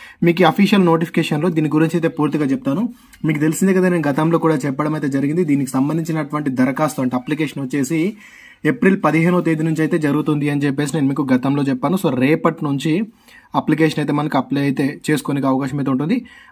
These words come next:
అప్లికేషన్ స్టార్ట్ అయిన తర్వాత ఏ విధంగా అప్లై చేసుకోవాలి అని చెప్పేసి నేను మీకు వీడియో కూడా చేస్తాను. అయితే ప్రజెంట్ మరి మనకు వచ్చినటువంటి నోటీసులో ఈ యొక్క అఫీషియల్ నోటీస్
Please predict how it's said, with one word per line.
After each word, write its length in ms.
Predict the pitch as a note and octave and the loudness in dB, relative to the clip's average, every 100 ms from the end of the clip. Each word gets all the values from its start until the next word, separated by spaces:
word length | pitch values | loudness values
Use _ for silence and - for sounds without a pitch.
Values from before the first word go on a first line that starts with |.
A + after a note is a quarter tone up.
| - | -6
అప్లికేషన్ 420 | D3+ E3+ F#3+ F3+ | -2 2 2 2
స్టార్ట్ 240 | - D3+ D#3 | 4 2 4
అయిన 100 | F3 | 0
తర్వాత 360 | E3 D#3+ E3+ | 2 2 2
ఏ 160 | F3+ D#3 | 2 2
విధంగా 260 | D#3 D#3+ D3 | 2 2 0
అప్లై 220 | C#3 C#3 | -2 -4
చేసుకోవాలి 440 | D3 C#3 D3+ D3 C#3+ | -4 -4 -2 0 0
అని 120 | C#3 | 0
చెప్పేసి 280 | C#3 E3 D#3+ | 0 -2 -2
నేను 120 | D3+ C#3 | -2 0
మీకు 120 | B2+ | 2
వీడియో 260 | C3 C3 | 2 2
కూడా 200 | B2+ C3+ B2+ | 0 -2 -2
చేస్తాను. 380 | B2+ - C#3+ B3+ - - - - | -4 -2 -2 -2 -4 -20 -18 -4
అయితే 160 | D#3 F3 | 0 0
ప్రజెంట్ 400 | - D#3 F#3 F3+ | 2 2 2 4
మరి 160 | E3+ | 4
మనకు 240 | D#3+ D3+ D3 | 2 0 -2
వచ్చినటువంటి 480 | B2+ E3 D#3 D#3+ D3+ | -2 -2 0 0 0
నోటీసులో 500 | C#3 C#3 C3 E3 A#3+ - - - | -2 -4 -2 -2 -2 -8 -20 0
ఈ 40 | D#3+ | 4
యొక్క 220 | F3+ F3+ | 6 6
అఫీషియల్ 380 | E3 F#3 F#3+ E3 | 4 2 2 2
నోటీస్ 320 | D#3+ D#3+ D#3+ | 2 0 -4